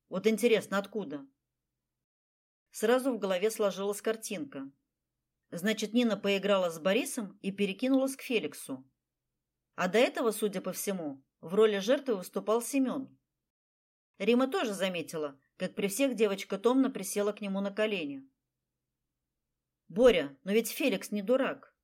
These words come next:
Во-первых, она малолетка. Во-вторых, дочь его друга. И в-третьих, Феликс очень любит свою жену. Мы все можем замечать в Ларисе какие-то недостатки, но их не замечает Феликс".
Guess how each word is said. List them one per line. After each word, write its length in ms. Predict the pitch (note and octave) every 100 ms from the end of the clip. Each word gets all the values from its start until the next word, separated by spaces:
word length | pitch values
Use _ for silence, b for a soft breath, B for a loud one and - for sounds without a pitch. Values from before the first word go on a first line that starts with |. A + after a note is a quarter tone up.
| _ _ _ _ _ _ _ _ _ _ _
Во-первых, 520 | D#3+ G3 B3 C#4+ C4+ A3+
она 160 | A3
малолетка. 720 | A#3+ A#3+ C4 G#3 - - C#3+ - _ _ _ _ _ -
Во-вторых, 500 | F3+ - G#3 C#4+ A#3
дочь 260 | G3+ G#3+
его 140 | A#3+ B3
друга. 500 | C#4+ C#4 F#3+ C#3 C3+ _ _ _ _ _ _ -
И 100 | G#3+
в-третьих, 560 | G#3+ A#3 G3 - - _ _ _ _
Феликс 420 | _ A3 A3+ A3
очень 260 | A#3+ A#3 B3
любит 260 | C#4 G#3+ -
свою 240 | F#3+ F3+
жену. 500 | D3+ G#3+ A#3+ C#4 C4+ _ _ _ _ _ _ _ _ _ _ -
Мы 100 | G#3
все 220 | A3 E4
можем 300 | D4 A3 G#3+
замечать 500 | G3+ G#3+ G#3 A#3+ G#3+
в 20 |
Ларисе 380 | G3+ G#3+ C4+ C4
какие-то 400 | A3 G3+ A3+ A3+
недостатки, 840 | A#3 A3 C4 C4+ A3+ E3 - C#3 - _ _ -
но 100 | G3
их 180 | A3 B3
не 120 | A#3
замечает 480 | A#3 A#3+ C4+ A#3+ A#3+
Феликс". 560 | D#4+ C4 C#3 - -